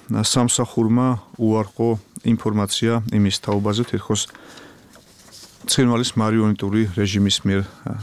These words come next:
დაპატიმრებული პირი იყოს დივერსიული ჯგუფის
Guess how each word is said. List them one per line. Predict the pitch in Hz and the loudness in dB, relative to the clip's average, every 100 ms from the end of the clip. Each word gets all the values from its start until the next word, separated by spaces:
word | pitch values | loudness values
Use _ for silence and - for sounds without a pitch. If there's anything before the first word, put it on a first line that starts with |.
| 107 | -10
დაპატიმრებული | - 104 101 101 98 101 98 101 92 - - - - - - | -6 -4 -2 -2 -2 -2 -2 -2 -4 -10 -20 -20 -20 -20 -20
პირი | - 117 110 120 120 _ - - - - - - | -2 0 2 0 -4 _ -20 -20 -20 -20 -18 -6
იყოს | 120 117 220 - - 151 | -2 0 0 0 -4 -6
დივერსიული | - 101 113 110 - - 101 101 117 | -4 0 2 2 0 0 0 2 0
ჯგუფის | - - 101 - 107 | -4 -4 -4 0 -2